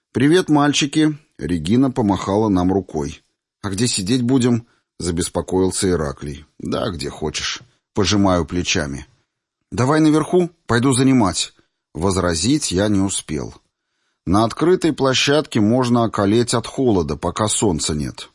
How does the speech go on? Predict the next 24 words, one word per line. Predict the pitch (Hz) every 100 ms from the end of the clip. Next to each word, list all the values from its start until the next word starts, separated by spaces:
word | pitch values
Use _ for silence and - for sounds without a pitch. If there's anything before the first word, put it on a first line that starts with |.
| -
С | 78
другой | 87 78 95 147
стороны, | - 135 131 131 127 123 _
скоро | - - 101 131
поднимется | 143 123 92 104 107 -
жара. | 110 117 101 76 73 - _ _ _ _ -
Да | 82
и | 131
полюбоваться | 131 139 139 139 131 120 - 107
окрестностями | 101 113 127 147 151 - 131 127
я | 101 98
не | 104
прочь. | 101 78 73 - - _ _ _ -
Ираклий | 101 101 127 123 120 104
с | -
Региной, | 98 92 92 147 147 139 -
оживленно | 95 95 95 98 92 85
переговариваясь, | 78 82 76 78 98 135 135 127 123 - - - _
поднялись | - 107 113 110 156 -
по | 113
трапу | - 92 120 123
на | 101
второй | 90 87 87 98
этаж. | 98 80 67 - -